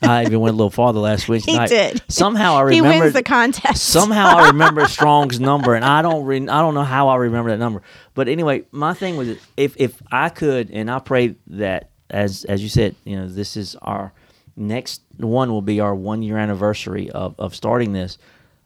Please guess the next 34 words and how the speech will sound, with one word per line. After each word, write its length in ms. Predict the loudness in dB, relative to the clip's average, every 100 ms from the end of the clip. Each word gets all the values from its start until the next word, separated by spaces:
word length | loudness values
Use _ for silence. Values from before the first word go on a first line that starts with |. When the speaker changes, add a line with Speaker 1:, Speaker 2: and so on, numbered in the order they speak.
| _ _ _ _ _ _ _ _ -16 -6
Speaker 1:
I 140 | -4
pray 280 | -4 -2 -2
that 140 | -2
somehow 460 | -4 -4 -2 0 0
we've, 220 | 0 -2 -8
we've 220 | -4 -2 -2
Speaker 2:
Mm. 80 | -4
Speaker 1:
given 300 | -4 -4 -4
you 400 | -4 -4 -6 -12 _ _ _ _ _ _ _ -12
an 120 | -8
appetite 640 | -8 -8 -8 -8 -8 -8 _
to 100 | -10
want 260 | -8 -8 -8
more 220 | -10 -10
word 260 | -10 -10 -10
Speaker 2:
Right. 200 | -12 -14
Speaker 1:
in 120 | -16 -14
your 120 | -14
life. 340 | -14 -16 -20 _ -20 -16 0
Speaker 2:
Hey, 360 | 2 2 0
for 260 | 0 2 4
our 240 | 6 4
one-year 320 | 4 4 4
anniversary, 640 | 6 6 6 2 2 4 6
you 260 | 6 6
could 240 | 4 0 2
email 400 | 2 4 4 4
us 420 | 6 6 6 4 0
at 160 | -2
the 60 | -2
contact 560 | 0 2 2 0 0
page 380 | 0 4 4 4
on 160 | 4 4
our 280 | 4 2